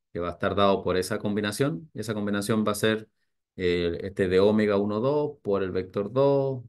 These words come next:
de omega uno tres por el vector tres, y por lo tanto, como el, el uno y el tres lo podemos dar vuelta, esto sería uno dos menos tres uno.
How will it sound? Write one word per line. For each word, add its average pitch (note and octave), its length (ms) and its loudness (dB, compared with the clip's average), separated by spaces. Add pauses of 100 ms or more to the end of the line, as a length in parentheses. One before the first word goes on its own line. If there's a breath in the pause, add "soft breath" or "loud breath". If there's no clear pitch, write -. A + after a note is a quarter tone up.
de G2 200 -4
omega G2+ 280 -2
uno G2+ 180 -2
tres A#2+ 180 0
por A2+ 140 -2
el F#2+ 60 -2
vector F#2 380 -4
tres, D#3+ 400 -2 (500)
y A#2 120 0
por A2+ 180 4
lo A2 160 4
tanto, C3 640 2 (180)
como G2+ 320 0
el, G2 320 -4
el F#2+ 180 -4
uno B2+ 220 2
y B2+ 80 4
el A2+ 180 -2
tres C3 320 -2
lo G2+ 140 -4
podemos G2 240 -4
dar A#2 160 0
vuelta, D#3+ 400 -2
esto B2+ 220 -6
sería A#2+ 440 0
uno B2+ 280 2
dos D3 360 0
menos B2 540 -2 (320)
tres - 240 -2
uno. - 200 -12